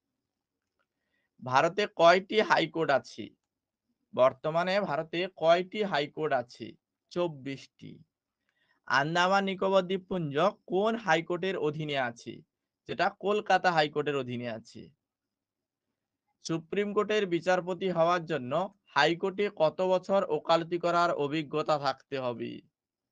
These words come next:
দশ বছর, মানে, তোমার বয়স হয়ে তুমি বুড়ো হয়ে যাবে। সুপ্রিম কোর্টের বিচারপতি হওয়ার জন্য হাইকোর্টে কত বছর ওকালতি বা ওকালতি করার অভিজ্ঞতা থাকতে হবে?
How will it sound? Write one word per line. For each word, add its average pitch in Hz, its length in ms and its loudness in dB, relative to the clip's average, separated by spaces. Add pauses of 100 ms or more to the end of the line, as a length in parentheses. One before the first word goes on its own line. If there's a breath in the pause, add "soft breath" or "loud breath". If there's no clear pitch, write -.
(340)
দশ 135 380 2 (120)
বছর, 123 580 -4
মানে, 127 240 -4
তোমার 156 260 -4
বয়স 127 400 -2
হয়ে 160 100 -6
তুমি 160 200 -10
বুড়ো 123 320 -4
হয়ে 113 160 -10
যাবে। - 180 -16 (520)
সুপ্রিম 175 460 2
কোর্টের 208 280 2
বিচারপতি 175 560 0
হওয়ার 170 320 2
জন্য 180 260 -2
হাইকোর্টে 165 640 -2
কত 147 240 0
বছর 156 320 -4
ওকালতি 143 460 -4
বা 175 120 2 (680)
ওকালতি 151 400 0
করার 175 260 2
অভিজ্ঞতা 147 440 -2
থাকতে 147 320 -6
হবে? 165 260 0